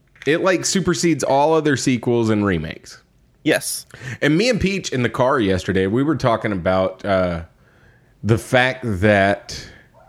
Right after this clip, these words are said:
Speaker 1: I mean, ne-, neither of us really are Rob Zombie Halloween fans at all,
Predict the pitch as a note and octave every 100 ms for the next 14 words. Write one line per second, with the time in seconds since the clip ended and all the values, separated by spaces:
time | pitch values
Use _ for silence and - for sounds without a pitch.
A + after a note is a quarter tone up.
0 | - - G2 F#2+ G#2 B2+ B2+ C3 B2+ G#2+
1 | B2+ C#3 C#3 C3+ C3+ E3+ G3 D#3+ D3+ D3
2 | D3 G#2+ F#2 A2 A2 G#2 G2 A2 A#2 A#2+
3 | A#2 A2+ A#2+ A#2+ A#2+ A#2 C3 B2 A#2 G#2
4 | A#2 B2+